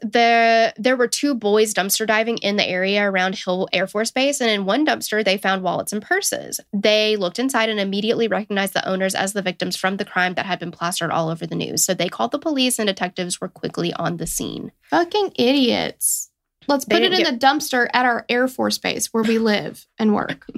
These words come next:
Speaker 1: <laughs> With a spotlight on it, basically. Yeah, exactly.
Speaker 2: Basically.
Speaker 1: It's like,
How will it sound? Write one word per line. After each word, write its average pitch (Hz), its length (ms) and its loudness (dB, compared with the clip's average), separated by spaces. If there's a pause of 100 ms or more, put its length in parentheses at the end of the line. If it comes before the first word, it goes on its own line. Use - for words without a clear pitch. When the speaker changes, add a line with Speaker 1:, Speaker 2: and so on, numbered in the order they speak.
(220)
Speaker 1:
<laughs> - 680 -10
With 233 140 2
a 233 40 2
spotlight 196 400 2
on 151 140 -4
it, - 100 -6
basically. - 440 -4
Yeah, 185 180 4
exactly. 180 400 0
Speaker 2:
Basically. 196 220 2
Speaker 1:
It's 190 100 -6
like, - 20 -20